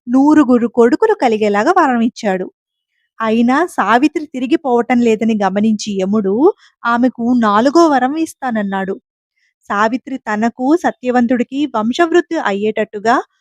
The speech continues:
నూరుగురు కొడుకులను ప్రసాదించమన్నది. "నీకు నూరుగురు కొడుకులు పుడతారు, ఇక తిరిగి వెళ్ళు,"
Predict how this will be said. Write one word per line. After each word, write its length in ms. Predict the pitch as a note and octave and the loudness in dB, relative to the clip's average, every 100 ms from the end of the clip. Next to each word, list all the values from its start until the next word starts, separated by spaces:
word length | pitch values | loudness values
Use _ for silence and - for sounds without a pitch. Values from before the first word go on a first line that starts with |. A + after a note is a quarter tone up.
| _ _ | _ _
నూరుగురు 520 | B3+ C#4+ D#4+ C4+ C#4 C4+ | 0 4 4 4 2 0
కొడుకులను 680 | B3 C4 - F#4+ C#4 C#4+ D4 | 0 -2 -2 -2 0 -2 -2
ప్రసాదించమన్నది. 960 | G3+ B3+ C#4+ E4+ D#4+ A#3 G#3+ F#3+ F#3 - - | -8 -2 0 0 -4 -2 -2 -2 -6 -10 -6
"నీకు 380 | A#3 C4 - B3+ | 0 0 2 0
నూరుగురు 520 | B3 A3+ A#3+ A#3 A#3 | 2 2 2 2 0
కొడుకులు 380 | - A3+ C4+ F4 | 0 -2 4 2
పుడతారు, 560 | - A#3+ - A#3 G3 - - | 2 -6 -2 -2 -2 -4 -18
ఇక 160 | - | -14
తిరిగి 320 | C4 C4 C4+ D4 | -10 -6 -2 2
వెళ్ళు," 420 | C4 B3 B3+ | 2 2 0